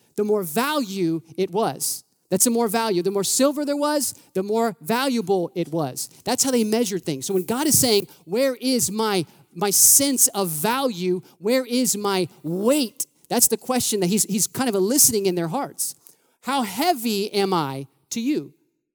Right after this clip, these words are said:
Now, we think about this, and even our own, we're in the middle of a building, uh, uh, cycle right now. We're, we're having, setting money aside. We're beginning to have these, uh, drawings about building a building. We're all excited about that. But here's something you realize.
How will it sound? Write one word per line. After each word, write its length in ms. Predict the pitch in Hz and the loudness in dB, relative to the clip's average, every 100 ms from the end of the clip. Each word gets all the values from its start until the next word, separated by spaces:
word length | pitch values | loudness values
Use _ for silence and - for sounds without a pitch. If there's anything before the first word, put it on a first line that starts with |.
| _ _ _ _ _ | _ _ _ _ _
Now, 160 | 202 202 | -4 -2
we 80 | 208 | -2
think 180 | 247 | -2
about 240 | 220 190 175 | 0 -2 0
this, 180 | 185 190 | 0 2
and 80 | |
even 200 | 180 185 | 0 0
our 120 | 170 190 | -2 -2
own, 120 | 175 | -4
we're 220 | 196 185 | -4 -4
in 80 | 185 | -4
the 60 | 196 | 0
middle 180 | 196 | 0
of 80 | 165 | 0
a 20 | |
building, 460 | 147 190 185 147 127 _ - | -2 -2 -2 -2 -8 _ -14
uh, 260 | 147 131 127 - _ - | -10 -10 -12 -18 _ -20
uh, 240 | - 123 143 | -14 -10 -4
cycle 420 | - 151 147 139 | -2 -2 -6 -8
right 160 | 139 | -6
now. 140 | 135 131 | -6 -6
We're, 120 | 147 | -8
we're 80 | 165 | -8
having, 260 | 151 160 156 | -4 -4 -2
setting 240 | - 180 | 0 2
money 180 | 170 175 | 2 2
aside. 240 | 160 185 160 | 2 0 0
We're 80 | |
beginning 320 | 156 160 175 160 | -2 0 0 0
to 40 | |
have 140 | 175 | -2
these, 220 | 175 165 - - - | -2 -4 -6 -14 -8
uh, 200 | 151 147 | -6 -4
drawings 520 | 147 170 175 175 170 | -2 0 2 0 0
about 320 | 165 160 151 | 0 -2 -2
building 280 | 170 180 170 | -2 0 0
a 40 | |
building. 220 | 165 185 | 0 0
We're 140 | 175 208 | 0 0
all 160 | 214 | -2
excited 360 | 196 - 208 214 | 0 0 2 0
about 260 | 196 196 202 | 0 0 0
that. 260 | 202 208 - - _ | -2 -2 -8 -20 _
But 120 | 208 | 2
here's 120 | 311 | 4
something 300 | - 277 262 | 2 0 0
you 140 | 247 247 | 0 2
realize. 500 | 262 208 135 143 | 2 0 -2 -6